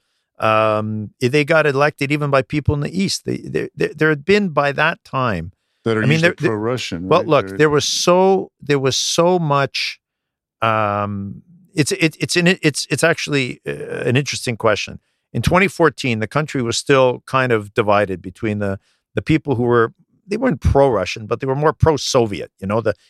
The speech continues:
Speaker 1: in the East. They wanted the Soviet Union back, the,
Speaker 2: Yeah,
Speaker 1: the old
Speaker 2: there's a difference,
Speaker 1: certainties
Speaker 2: yeah.
Speaker 1: of a state and everything else. It wasn't that they liked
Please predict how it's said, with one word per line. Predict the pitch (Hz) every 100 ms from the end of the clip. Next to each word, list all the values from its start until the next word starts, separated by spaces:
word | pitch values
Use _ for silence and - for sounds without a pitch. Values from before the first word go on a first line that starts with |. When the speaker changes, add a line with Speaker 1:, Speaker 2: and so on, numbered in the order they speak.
| _
Speaker 1:
in | 139
the | 123 -
East. | 139 92 -
They | 131
wanted | 156 196 165
the | 127
Soviet | - 160 135 107
Union | 113 117 104 90
back, | 76 73 -
the, | - 98
Speaker 2:
Yeah, | 98 92 -
Speaker 1:
the | 139
old | 160 139
Speaker 2:
there's | 98
a | 101
difference, | 160
Speaker 1:
certainties | 143 123 139 123 123 120
Speaker 2:
yeah. |
Speaker 1:
of | 107
a |
state | - - 131 123 120 -
and | 104 110
everything | 107 104 117
else. | 104 90
It | 71
wasn't | 175 -
that | 143 -
they | 127
liked | - 98 113 -